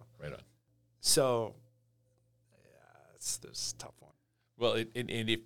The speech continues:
Speaker 1: and as we mentioned sort of briefly in the last show, if I am training, to your point, it's retrospective. I am training on the data as it exists today.
Speaker 2: Yeah.
Speaker 1: If as a society we're trying to grow and be more encompassing, more embracing, more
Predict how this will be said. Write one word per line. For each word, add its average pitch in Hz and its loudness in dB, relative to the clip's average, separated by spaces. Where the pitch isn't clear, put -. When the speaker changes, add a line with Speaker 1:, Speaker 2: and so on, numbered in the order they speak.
Speaker 1:
and 101 -6
as 98 -6
we 101 -4
mentioned 98 -2
sort 95 0
of 98 -10
briefly 98 -4
in 87 -10
the 85 -12
last 85 -2
show, 110 -2
if 107 -6
I 107 0
am 110 -2
training, 107 -4
to - -12
your 90 -8
point, 80 -10
it's 90 -8
retrospective. - -4
I 92 -8
am 87 -6
training 101 -6
on 101 -2
the 95 -2
data 90 -2
as 85 -8
it 90 -6
exists - -8
today. 76 -6
Speaker 2:
Yeah. 143 2
Speaker 1:
If 135 0
as 104 0
a 98 -4
society 92 -2
we're 87 -6
trying 92 -8
to 78 -12
grow 78 -8
and 85 -12
be 90 -6
more 87 -4
encompassing, 90 -4
more 87 -6
embracing, 82 -4
more 87 -12